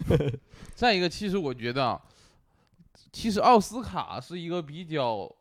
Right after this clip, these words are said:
Speaker 2: 隆重，而且是最高电影殿堂的一个奖项了。
Speaker 1: 不是。
Speaker 2: 不是啊。
Speaker 1: 不是。
Speaker 2: 那就奥斯卡是一个比较出名的一个奖项，
Speaker 1: <laughs>
Speaker 2: 对吧？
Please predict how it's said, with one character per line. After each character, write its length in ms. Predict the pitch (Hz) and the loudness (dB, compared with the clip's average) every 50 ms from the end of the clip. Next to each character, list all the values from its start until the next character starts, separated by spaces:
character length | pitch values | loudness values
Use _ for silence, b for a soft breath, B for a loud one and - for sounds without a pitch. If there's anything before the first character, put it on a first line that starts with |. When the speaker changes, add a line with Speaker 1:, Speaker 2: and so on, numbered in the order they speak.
| - - 92 | -20 -14 -12
Speaker 2:
隆 280 | 135 135 143 156 170 | -10 -8 -6 -6 -4
重， 180 | 175 220 185 135 | -4 -4 -4 -4
而 120 | 135 175 | -4 -4
且 140 | 156 156 135 | -4 -4 -6
是 100 | 135 165 | -8 -10
最 240 | 160 - 240 240 185 | -12 -10 -8 -8 -6
高 240 | 151 165 165 160 170 | -2 0 0 0 2
电 240 | 156 185 175 156 131 | 0 -2 -2 -2 -4
影 100 | 120 123 | -6 -6
殿 220 | 127 170 165 143 | -4 -4 -4 -4
堂 200 | 120 127 113 120 | -4 -8 -10 -8
的 80 | 131 131 | -8 -10
一 120 | 123 123 | -10 -8
个 160 | 117 139 135 | -6 -6 -6
奖 200 | 127 - - 117 | -4 -6 -10 -10
项 220 | 113 139 127 120 110 | -8 -8 -8 -8 -8
了。 140 | 98 - - | -10 -6 0
Speaker 1:
不 120 | - 110 | 0 2
是。 180 | 113 127 113 - - _ _ _ _ _ _ _ _ | 4 4 2 0 -2 _ _ _ _ _ _ _ _
Speaker 2:
不 100 | - 120 | -16 -12
是 80 | 117 127 | -8 -6
啊。 200 | 117 101 95 - _ _ | -6 -6 -8 -10 _ _
Speaker 1:
不 100 | - 107 | -2 -2
是。 160 | 104 110 98 - - _ _ b b b b b b b b b b b b b - | 0 -2 -4 -6 -10 _ _ b b b b b b b b b b b b b -10
Speaker 2:
那 100 | - 247 | -10 -6
就 120 | 226 269 | -2 2
奥 160 | 262 277 269 | 4 4 4
斯 160 | 214 233 277 214 | 4 4 2 4
卡 200 | 214 160 135 135 | 6 6 6 4
是 140 | 131 208 | 2 -4
一 100 | 208 202 | -4 0
个 80 | 220 214 | 0 0
比 120 | 190 220 | 0 2
较 140 | 220 202 165 | 2 2 2
出 220 | 143 - - 240 214 | 2 0 -4 -4 -2
名 200 | 175 135 131 151 | -2 -2 -2 -2
的 80 | 185 | -2
一 80 | 180 147 | -2 -2
个 80 | 151 | -2
奖 240 | 151 - 127 127 127 | 2 2 2 2 4
项， 100 | 156 160 120 | 2 0 0
Speaker 1:
<laughs> 80 | - - | 2 4
Speaker 2:
对 800 | 233 185 175 175 160 156 151 151 143 151 139 135 143 135 185 | 8 10 12 12 12 12 12 12 12 12 12 12 12 10 10
吧？ 280 | 180 156 147 139 127 | 10 8 8 6 4